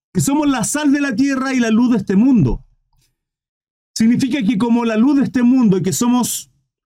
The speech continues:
el recipiente de la palabra de Dios, somos el templo del Espíritu Dios, somos los odres del vino de Dios, somos la lámpara del aceite de Dios,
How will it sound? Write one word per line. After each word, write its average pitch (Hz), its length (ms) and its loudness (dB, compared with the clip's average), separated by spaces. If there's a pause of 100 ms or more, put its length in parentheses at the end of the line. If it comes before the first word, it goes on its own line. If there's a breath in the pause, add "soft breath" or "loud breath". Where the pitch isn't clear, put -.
(120)
el 208 140 -2
recipiente 226 1120 0
de 165 120 2
la 185 140 -2
palabra 247 580 -4
de 233 140 -2
Dios, 139 560 -4 (180)
somos 262 400 -2
el 240 320 -2
templo 220 720 0
del 165 200 0
Espíritu 226 640 0
Dios, 139 500 -2 (220 soft breath)
somos 277 400 0
los 233 320 -2
odres 254 640 0
del 180 280 0
vino 269 440 0
de 214 120 -2
Dios, 147 460 -2 (160 soft breath)
somos 302 380 -2
la 262 160 -4
lámpara 226 1000 -2
del 185 160 0
aceite 269 640 -2
de 202 140 0
Dios, 139 460 -2